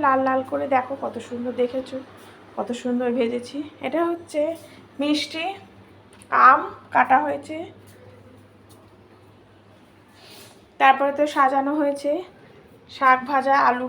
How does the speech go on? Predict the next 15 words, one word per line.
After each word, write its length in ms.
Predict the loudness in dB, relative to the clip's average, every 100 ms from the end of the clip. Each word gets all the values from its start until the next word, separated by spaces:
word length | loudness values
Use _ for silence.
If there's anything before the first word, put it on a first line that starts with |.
| -2
ভাজা, 280 | -2 0 -2 -2 -6
মাছের 280 | -6 -6 -8
মাথা 220 | -8 -6 -8
দিয়ে 160 | -2 -2 0
মুগ 160 | -2 0 4
ডাল, 260 | 6 6 2 -6 -16 -20 -20 -20 -18 -4 4
আর 120 | 4 4 -4 -18 0
কাতলা 340 | 0 0 -2 0
মাছ 240 | 0 -2 -4 4
দই 180 | 8 8 6
দিয়ে, 200 | -2 -2 -4 -12 -20 -20 -20 -20 -20 -20 -12
তারপরে 380 | -8 -6 -4 -6 -4
হচ্ছে 340 | -6 -8 -6 -6 -6 -10 -20 -20 -20 -2
খাসির 360 | 0 0 0 0
মাংস 280 | 0 -4